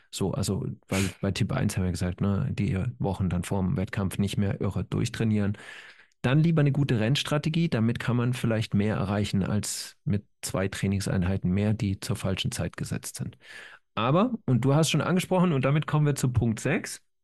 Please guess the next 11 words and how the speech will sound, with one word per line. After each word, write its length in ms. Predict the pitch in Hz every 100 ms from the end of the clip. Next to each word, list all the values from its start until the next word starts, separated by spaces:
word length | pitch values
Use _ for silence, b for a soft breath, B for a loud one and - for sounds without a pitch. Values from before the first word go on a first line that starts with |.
| _ _ _ _ _ _ _ _ B
es 160 | - 123
ist 180 | 156 170
eben 220 | 160 151
auch 200 | 101 123
wichtig, 360 | 147 - 170 -
bei 160 | 113
dieser 240 | 143 131 107
Rennstrategie 800 | 123 139 131 127 113 113 123 123 B B
sich 200 | 131 123
zu 120 | -
überlegen, 460 | 110 104 110 120